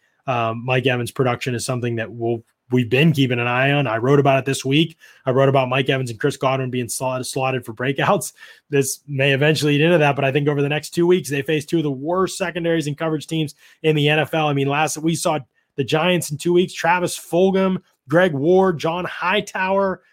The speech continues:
you know, who else for the Eagles? Boston Scott. I mean, these dudes who weren't even on teams, you know, a couple months ago were eating the Giants. Carson Wentz is throwing for almost four hundo against the Giants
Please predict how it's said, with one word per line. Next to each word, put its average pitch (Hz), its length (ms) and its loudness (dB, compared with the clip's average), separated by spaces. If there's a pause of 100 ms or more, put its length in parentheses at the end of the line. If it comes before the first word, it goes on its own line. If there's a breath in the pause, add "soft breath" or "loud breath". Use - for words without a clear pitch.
(140)
you 147 140 -4
know, 139 160 -2
who 180 240 0
else 175 240 2
for 131 140 -10
the 120 80 -8
Eagles? 117 340 -8
Boston 160 520 -2
Scott. 185 580 0
I 165 60 -4
mean, 143 260 -4 (300)
these 175 200 0
dudes 165 320 2
who 175 80 0
weren't 185 220 2
even 175 140 0
on 160 200 -2
teams, 196 640 -6 (380)
you 139 80 -6
know, 127 280 -8
a 139 60 -14
couple 160 280 -2
months 147 300 -4
ago 127 220 -2
were 131 240 -6 (140)
eating 190 320 2
the 139 80 2
Giants. 113 640 -4 (140)
Carson 180 280 2
Wentz 175 180 0
is 143 120 -2
throwing 180 240 2
for 160 80 4
almost 160 260 2
four 185 280 0
hundo 170 380 0
against 123 300 -6
the 120 80 -10
Giants 120 520 -8